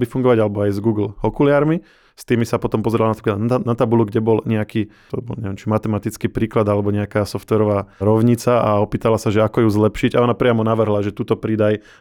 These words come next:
toto a tá funkcia bude fungovať lepšie potom. Ale toto bolo ešte, môžeme povedať, spojené s hlasovým asistentom, ktorý by mal fungovať rovnako ako ten, ktorý sme pred chvíľou opísali, takže sa s ním vieš plynulo rozprávať, okamžite ti odpovedá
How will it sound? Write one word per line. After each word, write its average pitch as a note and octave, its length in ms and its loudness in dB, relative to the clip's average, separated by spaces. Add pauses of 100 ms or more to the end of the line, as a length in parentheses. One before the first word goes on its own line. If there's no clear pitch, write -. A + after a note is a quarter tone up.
toto B2+ 320 2
a G#2 320 0
tá G2 80 -6
funkcia A2 400 -4
bude G2 160 -6
fungovať G#2 320 0
lepšie A2 320 0
potom. - 320 -8 (160)
Ale A#2 160 0
toto C#3+ 160 0
bolo B2+ 160 2
ešte, A#2+ 240 0 (160)
môžeme A2 320 -2
povedať, B2+ 320 2
spojené B2 560 2
s - 160 -6
hlasovým A#2 640 0
asistentom, A2+ 640 -4
ktorý C3+ 240 2
by A2+ 240 2
mal - 80 -
fungovať G#2+ 400 0
rovnako A2+ 400 2
ako G2+ 160 -6
ten, A2 160 0
ktorý G2+ 320 -4
sme G#2 80 0
pred G#2+ 160 -2
chvíľou G2+ 320 0
opísali, G#2+ 400 -2 (240)
takže A#2+ 240 0
sa A#2 80 2
s - 80 -10
ním G#2+ 160 0
vieš G#2 160 0
plynulo G#2 320 2
rozprávať, G#2 560 0
okamžite G#2 480 -2
ti A2+ 80 -2
odpovedá G#2+ 560 0